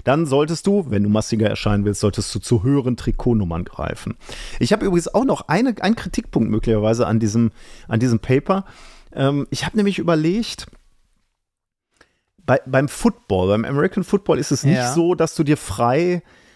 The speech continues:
Speaker 1: oder völlig frei eine Zahl aussuchen kannst. Also,
Speaker 2: Ah, warum nicht?
Speaker 1: äh, nee, weil es Positionen gibt, die in einem gewissen Zahlenraum angesiedelt sind. Also, äh, beispielsweise jetzt Quarterbacks, Punter, Kicker.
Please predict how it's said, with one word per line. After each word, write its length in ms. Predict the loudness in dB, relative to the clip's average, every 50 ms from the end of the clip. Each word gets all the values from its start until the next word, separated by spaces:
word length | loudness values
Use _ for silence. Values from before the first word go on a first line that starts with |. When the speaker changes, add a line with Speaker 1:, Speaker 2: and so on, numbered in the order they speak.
| _ -10 -4
Speaker 1:
oder 200 | 0 0 0 0
völlig 480 | -2 -2 0 0 2 2 0 -4 -6
frei 540 | -12 -10 -4 -2 0 2 2 2 2 2 0 -4 -10 -12 _ 0
eine 160 | 0 0 0
Zahl 380 | -2 -6 -2 0 2 2 2
aussuchen 720 | 2 2 0 0 0 -2 -6 -10 -10 -10 -10 -8 -6 -6 -6
kannst. 560 | -6 -6 -6 -6 -6 -8 -10 -12 -12 -14 -14 _ _ -20 -20 -20 _ _ _ _ -4
Also, 400 | 0 0 0 2 2 2 2 4
Speaker 2:
Ah, 140 | 4 2
warum 280 | 2 0 -2 -4 -4 -4
nicht? 300 | -4 -6 -6 -6 -2 0
Speaker 1:
äh, 160 | 0 0 0 -2
nee, 240 | -2 0 0 2 2
weil 100 | 2 0
es 80 | 0 0
Positionen 680 | 0 -2 0 0 -2 -4 -4 0 0 2 2 2 0
gibt, 340 | -2 -4 -6 -6 -10 -10 -10 -8
die 480 | -4 -2 0 0 0 0 -2 -2 -2
in 260 | -2 0 0 0 0
einem 560 | 0 0 0 0 0 0 0 -2 -2 -4 -6 -10 -14 -20 -18 -14
gewissen 500 | -8 -2 0 0 0 0 -2 -2 -4 -4
Zahlenraum 840 | -4 -4 0 0 2 2 2 0 -2 0 0 0 0 0 0 -2
angesiedelt 640 | 0 0 0 0 -2 -4 -4 -4 -4 -4 -4 -6 -6
sind. 380 | -6 -8 -6 -6 -6 -8 -4 -2
Also, 200 | -2 0 0 0
äh, 260 | -2 0 -2 0 2
beispielsweise 540 | 2 2 2 2 0 0 2 2 2 2 0
jetzt 160 | 0 -2 -4
Quarterbacks, 800 | -6 0 0 2 2 2 0 2 2 2 0 0 -2 -8 -14 -8
Punter, 480 | -4 0 0 0 0 0 0 0 0 0
Kicker. 540 | 0 -2 -2 -2 0 0 0 0 0 -2